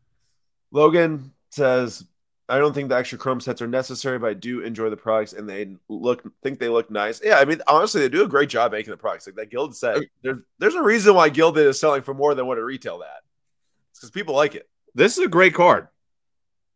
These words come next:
Speaker 1: Yeah.
Speaker 2: Like, legitimately, that's a great looking card.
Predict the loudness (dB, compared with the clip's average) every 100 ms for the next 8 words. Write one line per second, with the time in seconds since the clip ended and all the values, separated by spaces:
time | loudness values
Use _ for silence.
0 | _ _ _ -10 -8 -8 -6 -4 0 0
1 | 0 -2 -4 -8 _ _ _ _ _ _
2 | _ _ _ _ -4 -4 -4 -4 0 0
3 | -2 -6 -6 -2 -2 -2